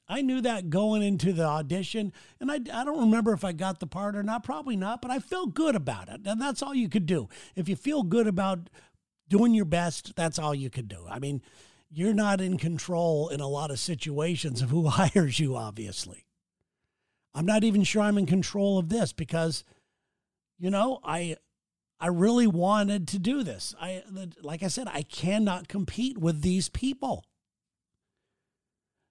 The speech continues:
They are much better business people than I am. They understand all the algorithms. They've got the backing, the money backing to buy a team around them.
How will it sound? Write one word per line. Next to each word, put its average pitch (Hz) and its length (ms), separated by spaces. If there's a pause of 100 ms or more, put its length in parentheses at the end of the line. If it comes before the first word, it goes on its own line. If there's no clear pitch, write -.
(300)
They 202 280
are 180 180
much 185 420
better 190 400
business 170 800
people 143 480
than 135 180
I 117 200
am. 95 200 (1120)
They 190 140
understand 180 600
all 156 140
the 151 160
algorithms. 135 720
They've 147 200
got 160 240
the 160 80
backing, 135 500
the 113 80
money 143 300
backing 127 440
to 117 60
buy 120 200
a 107 120
team 131 440
around 101 340
them. - 160